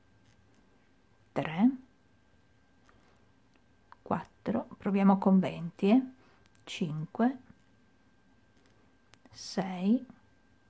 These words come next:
sette,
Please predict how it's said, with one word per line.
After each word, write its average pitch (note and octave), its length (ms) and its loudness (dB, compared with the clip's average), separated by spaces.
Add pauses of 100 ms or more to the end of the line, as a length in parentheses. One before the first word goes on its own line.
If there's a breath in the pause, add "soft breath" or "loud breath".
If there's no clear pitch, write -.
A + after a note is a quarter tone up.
(2000)
sette, - 1000 -6